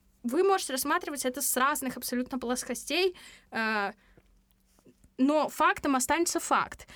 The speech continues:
что когда вы слышите в таком контексте женское и мужское, женское всегда будет менее достойным, менее оплачиваемым. Да, это всегда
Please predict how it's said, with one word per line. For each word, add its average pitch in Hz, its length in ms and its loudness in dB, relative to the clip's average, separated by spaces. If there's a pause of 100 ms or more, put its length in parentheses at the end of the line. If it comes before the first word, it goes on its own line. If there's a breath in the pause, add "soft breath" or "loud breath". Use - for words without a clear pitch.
(120)
что 262 380 2 (120)
когда 285 300 2
вы 285 80 0
слышите 294 400 0
в - 40 -6
таком 277 260 2
контексте 247 840 0 (280)
женское 294 540 2
и - 60 -2
мужское, 240 680 4 (280 loud breath)
женское 269 560 2
всегда 254 460 4
будет 190 360 -4 (320 loud breath)
менее 226 360 4
достойным, 359 600 4 (380 loud breath)
менее 226 300 2
оплачиваемым. 359 920 4 (300 loud breath)
Да, 254 180 4 (220)
это 302 200 2
всегда 262 360 2